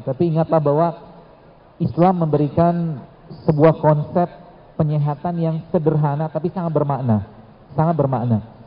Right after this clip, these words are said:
Jadi kalau kita ikutin pola-pola itu sebenarnya banyak penyakit yang bisa hilang. Contoh, ada beberapa waktu lalu ada seorang yang,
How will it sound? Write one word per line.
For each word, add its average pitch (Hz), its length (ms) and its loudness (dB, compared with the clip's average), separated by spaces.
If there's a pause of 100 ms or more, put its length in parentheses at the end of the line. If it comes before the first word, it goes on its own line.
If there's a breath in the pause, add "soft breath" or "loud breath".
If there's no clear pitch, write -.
(120)
Jadi 143 160 -2
kalau 165 220 0
kita 160 240 -2
ikutin 185 400 0
pola-pola 160 500 2
itu 147 160 -4
sebenarnya 170 480 -4
banyak 175 320 -4
penyakit 170 380 -6
yang 175 100 -4
bisa 156 240 -2
hilang. 135 400 0 (400)
Contoh, 160 640 0 (560)
ada 175 240 -2
beberapa 180 320 4
waktu 180 240 2
lalu 151 560 4
ada 143 160 0
seorang 151 480 2
yang, 143 480 -4